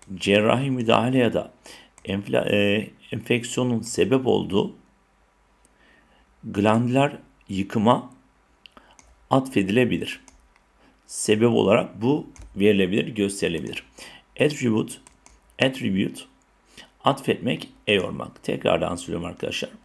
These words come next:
Hormon eksikliği durumlarının birçok örneğinin başka şeylerin yanı sıra cerrahi müdahale ve enfeksiyon sebep olduğu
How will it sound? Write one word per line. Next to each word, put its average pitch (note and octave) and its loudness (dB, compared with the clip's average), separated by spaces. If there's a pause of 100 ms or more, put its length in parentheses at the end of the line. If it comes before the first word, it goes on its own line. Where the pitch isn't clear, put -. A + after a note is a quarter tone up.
(380)
Hormon B2+ 2
eksikliği B2+ -4
durumlarının A2 0
birçok C3+ -2
örneğinin F2+ -2 (880)
başka A2+ -2
şeylerin C3 0
yanı C3 2
sıra - -4
cerrahi G2+ 2
müdahale B2 -2
ve A#2 -2
enfeksiyon - -6
sebep A#2 -2
olduğu F2 -4